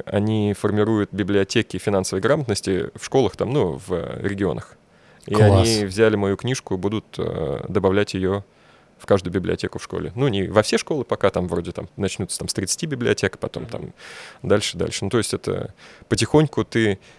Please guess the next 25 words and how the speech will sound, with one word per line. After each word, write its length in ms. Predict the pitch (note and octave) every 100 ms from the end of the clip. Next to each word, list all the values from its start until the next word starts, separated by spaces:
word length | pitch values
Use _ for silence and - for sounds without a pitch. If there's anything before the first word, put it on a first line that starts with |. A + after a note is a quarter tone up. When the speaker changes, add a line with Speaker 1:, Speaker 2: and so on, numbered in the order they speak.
| _ -
Speaker 1:
э, 480 | - - - - -
находишь 480 | G2+ G#2+ A#2 G#2+ -
время 220 | A#2+ G#2
для 120 | F#2+
того, 300 | G2 G#2+ D3
чтобы 280 | D3 - F2+
там 200 | F2+ F2
сделать 280 | F#2 G#2+ F#2+
что-то, 340 | - C#3 D3
да, 200 | F#2+ G2
что 500 | G#2 - F#2+ F#2 F2
в 100 | F#2 G2
будущем 380 | A#2+ A#2 -
поможет, 420 | F2+ F#2 G#2 G2+ - -
э, 220 | - A1 G2
будущим 320 | G2+ G#2+ -
поколениям. 440 | F#2+ G2+ F2+ - D#2+
Потому 220 | - A#2 B2
что 160 | -
ты 120 | G#2
же 60 | G#2+
как 180 | A2 -
инвестор 340 | A2+ C#3 - F2+
должен 240 | F#2+ G2+
вкладываться, 680 | - G#2+ F#2+ F2+ - F#2